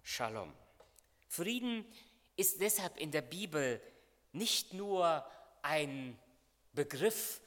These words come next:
der wie ein Abstraktum über uns hängt, sondern Friede ist auch ein Name. Nämlich Gott selbst trägt diesen Namen, er ist der Friedefürst. So haben wir es in den Weihnachtsbotschaften vermutlich alle wieder gehört.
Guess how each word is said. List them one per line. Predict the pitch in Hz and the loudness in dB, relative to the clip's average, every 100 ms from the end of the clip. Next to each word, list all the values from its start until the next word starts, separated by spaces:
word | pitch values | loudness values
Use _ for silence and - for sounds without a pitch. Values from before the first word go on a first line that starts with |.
| - - _ _ | -20 -20 _ _
der | 110 147 143 135 120 - - | 0 6 8 8 6 2 -12
wie | 117 196 | -2 0
ein | 156 160 | 2 2
Abstraktum | 147 - - - 175 233 - 160 143 - | 0 2 2 2 -2 -4 -2 -2 -2 -2
über | 220 160 | 2 4
uns | 107 113 - | 4 4 4
hängt, | 131 139 | 2 0
sondern | 143 139 131 120 - - | 2 4 4 2 -6 -8
Friede | - 196 247 220 | -2 0 2 2
ist | - 220 - - - _ _ | 2 -2 -4 -10 -20 _ _
auch | 156 175 - | 6 6 4
ein | 143 135 | 0 2
Name. | 190 254 208 98 85 - - _ _ _ _ _ - - | 2 2 0 -4 -6 -10 -20 _ _ _ _ _ -20 0
Nämlich | 143 170 135 | 2 4 4
Gott | 175 170 - | 6 6 4
selbst | 233 277 - - | 0 2 -2 -2
trägt | 147 165 - - - | -2 -2 -4 -10 -6
diesen | 185 185 185 165 - - _ _ _ _ 113 | -4 -4 -2 -4 -8 -18 _ _ _ _ -2
Namen, | 143 139 135 147 160 156 - - | 2 4 4 0 -2 -6 -16 -4
er | 160 170 | 0 2
ist | 185 - 127 | 2 2 2
der | 175 170 165 - | 4 4 4 -2
Friedefürst. | - 185 262 220 151 - 139 110 | -6 -4 -2 -2 -4 -2 -2 0
So | 147 147 | 0 2
haben | 185 208 | 0 0
wir | 165 | -2
es | 170 | -2
in | 160 | -2
den | 147 147 | 2 4
Weihnachtsbotschaften | 185 208 - - 170 - 165 160 | 6 4 0 -2 -2 -2 -4 -6
vermutlich | 156 165 185 175 151 | -6 -4 -6 -8 -4
alle | 175 208 | -2 -2
wieder | 180 180 | -4 -6
gehört. | 165 180 214 160 - - | -6 -6 -6 -10 -14 -20